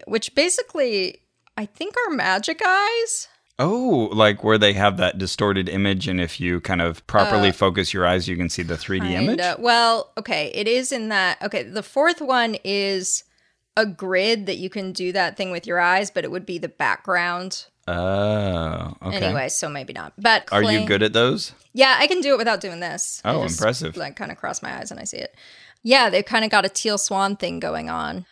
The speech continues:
Speaker 1: Oh, speaking of
Speaker 2: Ooh, pretty. Okay. Takes
Speaker 1: Yeah.
Speaker 2: me a little work, but I can do it.
Speaker 1: 'Cause, you know, teal swan does those, uh
Speaker 2: Energetic paintings.
Speaker 1: Yeah.
Speaker 2: I'm still trying to digest this thing you handed me that's about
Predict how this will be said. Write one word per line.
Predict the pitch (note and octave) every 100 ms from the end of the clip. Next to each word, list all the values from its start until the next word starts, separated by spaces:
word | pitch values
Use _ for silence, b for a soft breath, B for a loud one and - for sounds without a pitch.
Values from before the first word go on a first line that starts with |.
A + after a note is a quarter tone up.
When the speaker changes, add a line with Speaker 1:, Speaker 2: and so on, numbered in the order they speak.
| b
Speaker 1:
Oh, | - E4 C4 -
speaking | - - D#4+ D#4 D4 A#3+
of | A3 G#3+ G#3+ G#3
Speaker 2:
Ooh, | G3 F3+
pretty. | - D3+ G#2+ E2 _ -
Okay. | G2+ E2 _ _
Takes | A#2
Speaker 1:
Yeah. | A3 G#2+
Speaker 2:
me |
a | F#2+
little | F2+ E2+
work, | D#2+ -
but | D#2
I |
can | D#2 E2
do | E2
it. | -
Speaker 1:
'Cause, | C4 A3+
you | A#3+
know, | G#3+ G3 A3+ G3+
teal | - G3+
swan | - F#3 E3+
does | D#3 D#3+
those, | D#3+ C#3+ -
uh | - - G3+ -
Speaker 2:
Energetic | G2 F2 F2+ F2+ F2 _ _
paintings. | F#2 F2 F2+ F2+ F2+ -
Speaker 1:
Yeah. | F#3+ F#3+ F3 F2
Speaker 2:
I'm | G#2
still | F#2 A#2
trying | G2+ A2
to | F#2+
digest | F2 F#2 F#2+ F#2+ F2+ - -
this | E2+ - - _
thing | - F#2+ F2+
you | F2 E2+
handed | F2 F#2 F2+
me | E2+ E2+
that's | E2 -
about | E2+ F2 F2